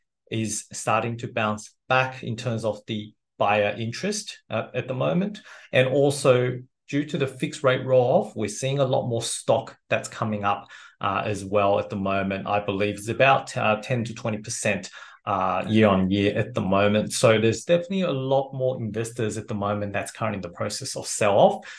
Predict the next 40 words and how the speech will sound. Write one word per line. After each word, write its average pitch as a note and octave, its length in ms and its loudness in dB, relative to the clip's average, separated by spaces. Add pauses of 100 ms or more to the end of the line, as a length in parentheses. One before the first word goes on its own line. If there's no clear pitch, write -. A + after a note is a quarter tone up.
(160)
due A2 180 -2
to G#2+ 200 -4
their G2+ 240 0
ultra A2 300 -2
low F#2+ 260 -2
fixed - 340 -10
rate G2+ 140 0
has - 220 -6
now F#2+ 120 -6
expired - 560 2
and G#2 220 -4
rolling G2+ 320 0
off F#2+ 260 -2
onto G#2 500 -6 (280)
a - 60 -4
six - 260 -4
point A#2+ 280 -2
something B2 440 -4
percent, A#2 540 -4 (320)
uh, A2 240 2
investment A#2 640 -6 (160)
P - 180 -4
N G#2+ 80 0
I A2 220 0
or A#2 260 -2
interest B2+ 360 -8
only C3+ 260 -4
rate, D#3 380 2
which A#2+ 240 -4
means, A2+ 440 0
you A2+ 120 -4
know, F#2+ 100 -2
the F#2 80 -8
cash C3+ 300 0
flow A#2+ 160 2
is A2 180 -4
now G#2 260 2
very, G#2 320 0
very A2 300 0
negative. A#2+ 500 0